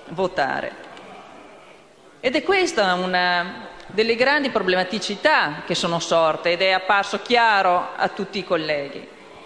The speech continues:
È vero che il Parlamento deve essere principe nell'elaborazione e nell'emanazione di una legge e deve essere il più possibile non influenzabile, però non possiamo non tenere in considerazione ciò che è stato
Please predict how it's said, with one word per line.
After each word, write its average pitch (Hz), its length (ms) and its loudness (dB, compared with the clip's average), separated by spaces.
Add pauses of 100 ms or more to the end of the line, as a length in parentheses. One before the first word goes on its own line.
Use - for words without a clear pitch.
(240)
È 254 140 4
vero 311 440 4
che 226 520 2 (1040)
il 233 140 -2
Parlamento 277 640 4
deve 233 220 2
essere 220 500 2 (380)
principe 277 560 2
nell'elaborazione 190 760 2
e - 20 2
nell'emanazione 180 560 0
di 180 60 -2
una 175 160 0
legge 170 520 0
e - 80 2
deve 262 200 2
essere 240 380 0 (320)
il 240 120 -4
più 294 240 -2
possibile 320 480 0
non 330 320 4
influenzabile, 175 1200 0
però 302 200 4
non 277 120 2
possiamo 285 420 2
non 220 160 0
tenere 214 340 2
in 202 100 -2
considerazione 208 800 0
ciò 202 200 0
che 202 100 0
è - 20 -2
stato 185 480 0